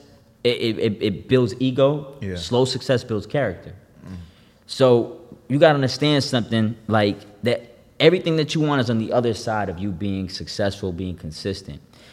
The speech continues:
Speaker 1: But I just, man, I was looking at an article the other day. This, this another young lady, man, lost her life due to a, a botched B B L.
Speaker 2: Mm.
Speaker 1: And for me, it's like, listen,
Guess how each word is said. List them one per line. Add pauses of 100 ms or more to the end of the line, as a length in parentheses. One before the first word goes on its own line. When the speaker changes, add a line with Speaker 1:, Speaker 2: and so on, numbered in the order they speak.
(180)
Speaker 1:
But
I
just,
man,
I
was
looking
at
an
article
the
other
day.
This,
this
another
young
lady,
man,
lost
her
life
due
to
a, (180)
a
botched (180)
B
B
L. (680)
Speaker 2:
Mm. (180)
Speaker 1:
And
for
me,
it's
like,
listen,